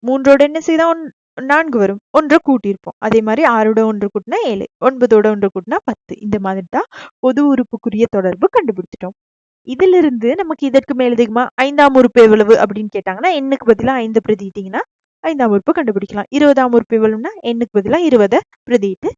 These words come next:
விடைகளை கண்டுபிடிக்கலாம். இதற்கு அடுத்து செய்ய போற கால்குலேஷன் எல்லாமே இலகுவானது. பொது உறுப்பு கண்டுபிடிக்கிறது ரொம்ப, ரொம்ப கிரிட்டிக்கலானது. இதுதான் நீங்க கவனமா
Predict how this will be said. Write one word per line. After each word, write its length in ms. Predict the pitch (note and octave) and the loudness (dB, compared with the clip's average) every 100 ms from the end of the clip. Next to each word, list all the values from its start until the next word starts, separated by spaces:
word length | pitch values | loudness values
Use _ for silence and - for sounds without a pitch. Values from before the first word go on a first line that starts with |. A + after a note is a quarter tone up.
| _ - | _ -6
விடைகளை 360 | G3 F#3 F3 C4 | -2 -2 -4 -8
கண்டுபிடிக்கலாம். 600 | - B3+ F#3 - F3+ - | -6 -6 -8 -8 -10 -10
இதற்கு 340 | G#3+ A#3+ - | -4 -4 -2
அடுத்து 300 | A#3 A#3+ - | -2 -2 -6
செய்ய 180 | D4+ D4+ | -4 -2
போற 200 | C4 B3+ | 4 4
கால்குலேஷன் 640 | B3+ A#3 A#3 A#3 A3+ A3 G#3+ | 4 2 2 0 0 -2 -4
எல்லாமே 260 | G#3+ A3 B3 A#3 | -2 -2 -4 -4
இலகுவானது. 640 | G3+ A3+ G#3+ F3+ F#3 C4+ C5+ - - _ | -4 0 0 -2 -4 -4 -4 -8 -20 _
பொது 280 | B3 B3+ C#4 | 2 4 6
உறுப்பு 340 | D4+ D4 - A3+ - | 6 4 2 -2 -2
கண்டுபிடிக்கிறது 800 | G#3+ G4+ G4+ C#4 - A3 G#3 G#3 G#3+ | -4 -4 -4 -4 -2 -2 0 0 -2
ரொம்ப, 340 | - A#3 A#3+ G#3+ | -2 0 2 0
ரொம்ப 220 | F3+ F#3+ A4+ _ | 0 -2 -4 _
கிரிட்டிக்கலானது. 720 | C4 G#3 - F3+ F3 F#3 B3 | -8 -8 -12 -10 -12 -4 -2
இதுதான் 320 | E4 G#3 G3 G4+ | 0 -2 -4 -4
நீங்க 140 | D4 A#3+ | -4 -2
கவனமா 380 | G3+ F#3+ F#3 | -4 -4 -8